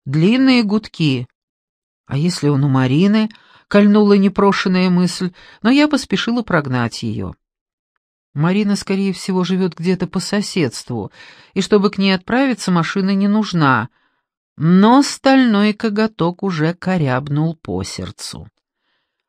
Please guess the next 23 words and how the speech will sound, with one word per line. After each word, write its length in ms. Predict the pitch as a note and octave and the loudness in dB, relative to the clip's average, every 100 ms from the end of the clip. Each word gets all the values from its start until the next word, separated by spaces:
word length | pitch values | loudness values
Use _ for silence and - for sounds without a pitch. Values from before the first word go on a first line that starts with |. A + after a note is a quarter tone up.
| - | -6
Потоптавшись 920 | F3 G#3 G#3 - D4+ D#4 - C#3 - | -2 0 0 2 2 2 -2 -6 -8
в 80 | - | -8
пустой 400 | C#3+ - D#3 D#3 | -8 0 0 2
комнате, 580 | G3 C4+ C#4 C4+ - | 2 2 2 0 0
я 180 | A3+ A#3+ | 0 2
решила 440 | D4 A#3+ - A#3+ A3 | 0 -2 -4 -4 0
зайти 360 | E3+ D3 - | 0 0 -2
в 100 | G#3 | -4
кафе 340 | - C#3 - D#3+ | -2 -4 -2 -2
напротив. 760 | E3+ D3 A2+ F#2+ - - - _ _ _ _ _ - _ _ _ _ _ _ _ _ _ _ _ _ _ _ _ _ _ _ _ - | -2 -4 -6 -8 -12 -18 -20 _ _ _ _ _ -20 _ _ _ _ _ _ _ _ _ _ _ _ _ _ _ _ _ _ _ 2
Наплыва 560 | G#3+ A#3+ E4 F4 E4 | 2 4 4 6 4
клиентов 600 | D4+ A#3+ A3+ C#4 C4+ A3+ | 2 2 4 2 2 -2
не 120 | A3 | 2
наблюдалось. 840 | A#3 G3+ E3 C3+ A#2 G#2+ G#2 - - _ - - - | 2 2 0 0 -2 -4 -6 -14 -18 _ -20 -20 -2
Толстуха 560 | G#3 A3 - F#4+ - | 2 2 2 0 0
Тамара, 600 | F#3 D3 E3+ C4+ D4+ C4+ | 2 2 4 2 4 4
взгромоздив 920 | G3 D#3+ E3+ G#3+ G#3+ A3+ G#3 D4 D4+ | 2 0 2 2 4 2 4 2 2
на 160 | F3 E3 | 0 -2
стойку 600 | - - A#3+ G#3+ D#3 C#3 | -2 -4 0 0 0 -2
мощные 540 | C#3+ E3 D3+ - F3 | 2 2 2 0 -2
груди, 440 | G3 B3+ D#4 D4 C4+ | 0 2 2 2 -2
слушала 560 | - G3+ C4+ - E3 | -2 -4 -4 -2 0
радио. 460 | B2+ A2 A2+ A2 A2 | 0 -2 -4 -8 -10